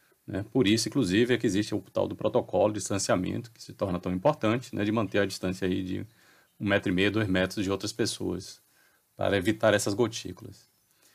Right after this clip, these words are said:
É, inicialmente, avaliou-se que essa seria a principal forma de contaminação pelo ar, ou seja, essas gotículas viajando, né,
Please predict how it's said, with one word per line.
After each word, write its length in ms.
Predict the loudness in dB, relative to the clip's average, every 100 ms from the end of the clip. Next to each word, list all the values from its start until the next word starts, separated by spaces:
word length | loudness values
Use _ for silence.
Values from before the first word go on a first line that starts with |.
| _ _
É, 160 | -6 0
inicialmente, 1000 | 2 4 6 6 6 6 2 -2 -4 -6 -10 -4
avaliou-se 580 | 0 2 2 2 2 -2
que 500 | 0 2 4 0 0
essa 460 | 2 6 8 8 6
seria 400 | 2 2 4 2
a 20 |
principal 480 | 2 -2 4 6 6
forma 280 | 6 4 2
de 60 |
contaminação 720 | -2 0 2 2 2 0 -4
pelo 280 | -2 0 4
ar, 160 | 4 2
ou 80 | -4
seja, 400 | -4 -4 -2 -6
essas 200 | -4 0
gotículas 680 | 0 -2 -2 -2 -2 -4 -4
viajando, 640 | 0 2 2 -2 -6 -10 _ _ _ _ _
né, 240 | -4 -4